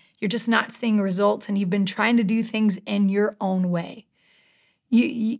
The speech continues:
you think, "I can solve this problem because God's given me this skill."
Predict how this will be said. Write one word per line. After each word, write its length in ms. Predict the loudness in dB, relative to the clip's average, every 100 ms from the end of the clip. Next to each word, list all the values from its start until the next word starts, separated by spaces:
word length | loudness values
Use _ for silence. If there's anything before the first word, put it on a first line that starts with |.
| -4
you 180 | 0 2
think, 300 | 2 4 4
"I 100 | 4
can 140 | 0
solve 320 | 2 2 4
this 120 | 0
problem 520 | -2 0 0 0 -2 -4
because 280 | -6 -8
God's 280 | -2 0 0
given 260 | -2 0 0
me 100 | 0
this 180 | -2 -6
skill." 400 | -8 -10 -10